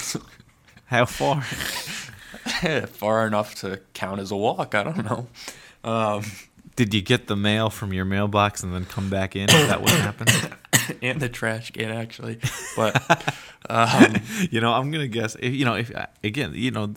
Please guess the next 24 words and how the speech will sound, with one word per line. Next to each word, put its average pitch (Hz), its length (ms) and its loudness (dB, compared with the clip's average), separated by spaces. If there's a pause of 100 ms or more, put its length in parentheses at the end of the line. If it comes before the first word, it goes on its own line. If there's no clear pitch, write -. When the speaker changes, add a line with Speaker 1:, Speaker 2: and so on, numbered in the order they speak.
Speaker 2:
as 123 340 2
the 165 100 -6
fans 156 540 -4 (580)
and 120 240 -2
listeners 120 480 -6
of 107 160 -6
the 104 80 -8
Don't 110 200 -2
Get 107 100 0
Me 107 80 0
Wrong 101 240 2
podcast 117 540 -4
might 185 260 0
have 87 120 -4
learned 98 480 -2
by - 140 -8
this - 220 -8
point, - 280 -8
you're 180 220 -2
a 202 60 -2
bit 139 240 -2
of 151 120 -4
a 160 120 0
warrior 175 760 -2